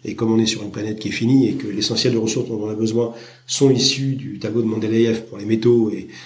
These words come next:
et des ressources fossiles et des ressources, euh, biologiques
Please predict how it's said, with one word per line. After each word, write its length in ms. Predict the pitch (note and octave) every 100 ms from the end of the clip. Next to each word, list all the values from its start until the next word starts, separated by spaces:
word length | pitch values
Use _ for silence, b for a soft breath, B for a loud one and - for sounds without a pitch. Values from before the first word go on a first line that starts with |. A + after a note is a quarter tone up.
| B B
et 40 | G#2
des 100 | G#2
ressources 320 | A2 A2+ -
fossiles 380 | A#2 A#2 B2 A2
et 40 |
des 100 | G#2
ressources, 480 | G#2 G#2 A2+ - -
euh, 380 | A2+ G#2 G#2 G#2 G#2+ - F#2+
biologiques 540 | A#2+ A2 A2+ C#3